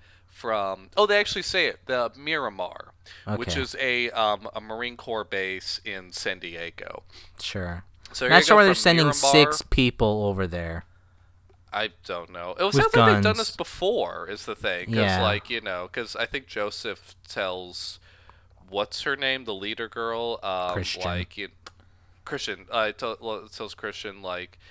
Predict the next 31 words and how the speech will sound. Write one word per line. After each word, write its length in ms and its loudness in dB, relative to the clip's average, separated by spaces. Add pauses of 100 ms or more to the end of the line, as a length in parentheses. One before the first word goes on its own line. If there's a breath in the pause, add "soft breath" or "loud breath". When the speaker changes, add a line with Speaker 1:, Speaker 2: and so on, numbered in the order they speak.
(100 soft breath)
Speaker 1:
she's 360 -8
complaining 460 -6
about, 260 -2
like, 180 -6
the 160 -8
others 340 -8
being 380 -14
nervous, 760 -10
and 140 -12
he 100 -16
goes, 300 -10
like, 300 -12
"Well, 180 -2
you, 300 -8 (100)
weren't 200 -6
you 220 -8
nervous 380 -8
your 80 -12
first 300 -12
time?" 320 -6
And 80 -18
she's 200 -12
like, 200 -6 (440 loud breath)
"I 340 -2
guess." 1000 -4 (200 loud breath)
Speaker 2:
Sure. 360 2
Speaker 1:
Um, 280 -4 (200)
<laughs> 1120 -8
um, 460 4 (420)
but, 400 4
um, 520 2